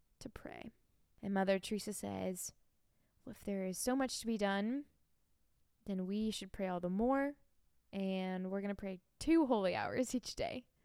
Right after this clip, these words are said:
<laughs> And so that's, that's the way we should see things. The more we have to do to accomplish,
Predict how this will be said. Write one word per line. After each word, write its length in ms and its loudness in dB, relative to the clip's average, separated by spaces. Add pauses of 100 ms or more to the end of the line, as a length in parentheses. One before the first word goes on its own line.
(220)
<laughs> 300 2 (140)
And 180 0
so 100 2
that's, 340 0
that's 240 0
the 60 2
way 140 4
we 140 0
should 240 -6
see 540 -6 (1080)
things. 440 -8 (920)
The 200 2
more 260 6
we 100 4
have 200 0
to 120 -4
do 380 2
to 200 -6
accomplish, 1000 -4